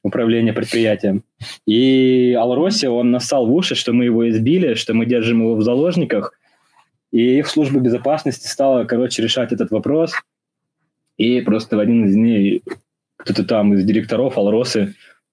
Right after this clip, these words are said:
пишет мне в телегу, типа, «Набери». Я думаю, «Ни хера себе, я по телефону вообще, в принципе, с людьми не разговариваю, а тут мне кто-то ещё указывает, что делать». <laughs> Типа, «Ну, нет».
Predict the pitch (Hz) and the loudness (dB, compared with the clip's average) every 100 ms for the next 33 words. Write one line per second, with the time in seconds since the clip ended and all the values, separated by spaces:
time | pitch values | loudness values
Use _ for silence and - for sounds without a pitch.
0 | _ 117 - 123 113 113 104 123 120 113 | _ -4 -2 -2 -2 -2 -2 0 0 -2
1 | - 90 110 120 110 107 104 101 - _ | -4 -4 -2 0 0 0 -2 -4 -12 _
2 | _ _ _ _ _ _ - 123 135 110 | _ _ _ _ _ _ -4 -2 0 2
3 | 110 120 110 131 131 110 107 117 120 117 | 2 0 0 0 0 0 0 -2 -2 -2
4 | 131 143 117 92 - _ _ _ _ _ | 0 0 0 0 -4 _ _ _ _ _
5 | - 101 - 151 - 135 - 117 120 113 | -6 -4 -2 -2 -2 -4 -2 -2 0 2
6 | 113 104 101 104 104 101 101 120 117 117 | 2 2 2 2 2 0 0 -2 0 0
7 | 113 120 123 110 123 117 123 123 117 120 | 0 -2 0 0 -2 0 0 0 -2 -2
8 | 110 104 104 - - - - - - 151 | 0 0 0 -6 -12 -10 -6 -4 -2 -2
9 | 180 170 - 180 - - - 120 117 104 | -2 -2 -2 -4 -2 -4 -4 -4 -4 0
10 | 107 156 135 110 131 | 0 2 2 0 -2